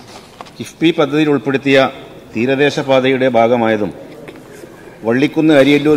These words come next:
വില്ലേജുകളെ ബന്ധിപ്പിക്കുന്നതുമായ മുതിയം തോടിന് കുറുകെയുള്ള മുതിയം പാലത്തിൻ്റെ നിർമ്മാണം വേഗത്തിലാക്കണമെന്നാണ് ഞാൻ ഈ സബ്മിഷനോട്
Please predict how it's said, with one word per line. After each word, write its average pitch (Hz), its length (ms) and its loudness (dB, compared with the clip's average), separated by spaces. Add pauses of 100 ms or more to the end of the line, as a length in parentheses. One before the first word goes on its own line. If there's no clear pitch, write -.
വില്ലേജുകളെ 131 460 2 (100)
ബന്ധിപ്പിക്കുന്നതുമായ 123 840 0 (360)
മുതിയം 123 340 -2
തോടിന് 127 360 0
കുറുകെയുള്ള 120 460 0 (100)
മുതിയം 123 360 -2
പാലത്തിൻ്റെ 120 500 0
നിർമ്മാണം 110 400 -2 (960)
വേഗത്തിലാക്കണമെന്നാണ് 131 1040 4 (100)
ഞാൻ 120 200 0
ഈ - 100 -8
സബ്മിഷനോട് 117 480 -2